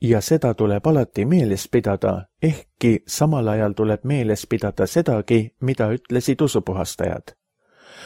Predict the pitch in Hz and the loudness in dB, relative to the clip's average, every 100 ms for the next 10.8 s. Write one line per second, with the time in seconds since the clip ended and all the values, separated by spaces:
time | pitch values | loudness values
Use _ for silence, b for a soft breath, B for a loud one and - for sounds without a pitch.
0 | B B B 151 165 - - 120 123 143 | B B B 0 0 -2 0 2 2 2
1 | 143 113 107 - 180 110 - 117 180 - | 0 0 0 0 0 0 0 0 0 -2
2 | - - 117 - _ _ 127 123 107 - | -6 -6 -8 -18 _ _ -2 0 -2 0
3 | 104 107 95 - 160 131 104 117 - - | 0 0 0 2 2 2 0 -2 -4 -6
4 | - - 139 - - - 95 _ _ _ | -6 -2 -2 -4 -8 -10 -14 _ _ _
5 | _ _ _ _ _ _ - 104 98 92 | _ _ _ _ _ _ -6 -4 -4 -2
6 | 95 85 - _ - _ _ _ _ _ | -2 -4 -6 _ -20 _ _ _ _ _
7 | _ _ _ _ _ b b b b b | _ _ _ _ _ b b b b b
8 | b b - 165 - - - 131 123 120 | b b 0 0 0 -6 -4 0 2 2
9 | 110 107 113 - 123 110 151 165 - 127 | 0 -2 -4 -2 -2 0 2 2 0 -4
10 | - 185 - 98 95 95 - | 0 0 0 0 -2 -4 -6